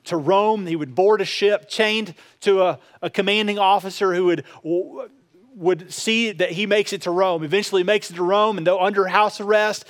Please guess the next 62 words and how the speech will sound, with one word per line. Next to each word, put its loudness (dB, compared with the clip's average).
he -4
would -4
continue -2
to 0
proclaim -4
the -2
gospel 0
to -18
people. -6
But 2
when 0
he 2
says, 2
"For 2
I 2
am -2
not 2
ashamed -2
of -8
the -4
gospel," 2
this -2
is -8
a -6
guy 0
who -2
can -2
truly 2
say 2
that. -8
And 2
the 4
reason 2
he 2
can -2
say 2
that, 4
and -4
the 2
reason 0
he 0
does, 2
after 2
his -2
greeting 0
and -6
salutation, 0
make 2
such 0
a -8
direct 2
statement 0
like 0
he -4
does, 0
is -10
because -2
he -2
wants 0
to -12
make 0
sure -2